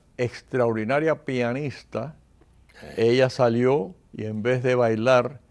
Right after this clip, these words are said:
Speaker 1: se sentó en el piano e hizo una, eh, eh, eh, tocó una composición de Bach extraordinaria, hasta de principio al fin. O sea que la presentaron en Roosevelt y resulta ser que era una de las mejores pianistas que había.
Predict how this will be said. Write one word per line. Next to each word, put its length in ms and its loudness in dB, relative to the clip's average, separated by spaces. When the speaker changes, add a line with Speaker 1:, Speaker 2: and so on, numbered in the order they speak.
Speaker 1:
se 180 -6
sentó 440 -6
en 60 0
el 120 -2
piano 480 -2
e 120 -4
hizo 360 0
una, 460 -4
eh, 240 -4
eh, 180 -8
eh, 120 -10
tocó 360 -2
una 400 -4
composición 500 -8
de 100 -4
Bach 320 0
extraordinaria, 920 -4
hasta 420 -2
de 140 -2
principio 540 -2
al 80 2
fin. 360 -6
O 120 -10
sea 300 0
que 380 -4
la 160 -6
presentaron 640 -2
en 60 -4
Roosevelt 400 -2
y 100 -4
resulta 380 -4
ser 220 -2
que 60 -6
era 140 -2
una 140 -6
de 80 -6
las 140 -6
mejores 280 -2
pianistas 480 -4
que 80 -8
había. 260 -6